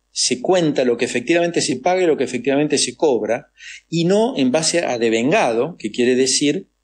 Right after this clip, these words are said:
lo que habría que pagar por los servicios y los bienes que se han comprado.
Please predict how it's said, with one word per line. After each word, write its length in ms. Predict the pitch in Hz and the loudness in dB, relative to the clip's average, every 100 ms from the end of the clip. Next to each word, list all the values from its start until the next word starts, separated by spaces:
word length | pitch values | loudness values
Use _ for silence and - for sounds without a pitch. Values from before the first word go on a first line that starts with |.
| _ | _
lo 240 | 110 113 | 0 0
que 180 | 113 127 | 0 -2
habría 480 | - 123 135 190 226 | 0 0 2 2 0
que 120 | 156 | -2
pagar 540 | - 135 226 202 - - _ _ _ _ _ | 0 0 2 0 -4 -14 _ _ _ _ _
por 400 | 131 139 - - | 0 2 0 -4
los 220 | 123 120 | -4 -2
servicios 540 | 127 117 135 147 147 127 | -2 0 0 2 0 0
y 60 | |
los 120 | 113 | 0
bienes 300 | 107 123 151 | 0 0 0
que 100 | - | -2
se 120 | 107 120 | -2 -2
han 60 | |
comprado. 580 | 117 127 175 170 101 101 | -2 -2 2 0 -2 -8